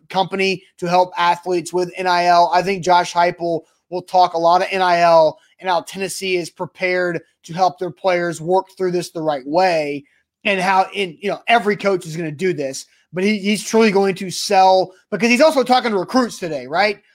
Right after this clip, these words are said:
Like, recruits can hear Josh Heupel on the big stage talk about,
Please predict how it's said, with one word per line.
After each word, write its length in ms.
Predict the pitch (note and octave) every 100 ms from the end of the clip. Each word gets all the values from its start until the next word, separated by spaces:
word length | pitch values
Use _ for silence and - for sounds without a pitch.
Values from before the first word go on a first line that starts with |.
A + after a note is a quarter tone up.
| -
Like, 180 | F#3 F3
recruits 460 | F#3+ B3+ C#4 G#3+
can 160 | - G#3
hear 260 | G3 A3+
Josh 320 | G3+ F#3+ F#3 -
Heupel 420 | F#3 F3+ F3 E3 _ _
on 220 | G#3 G#3
the 80 | G3
big 240 | F3 F#3+
stage 460 | - G3 F#3 F3+ E3 _ _
talk 300 | - G#3+ G3
about, 280 | G3 F#3+ F3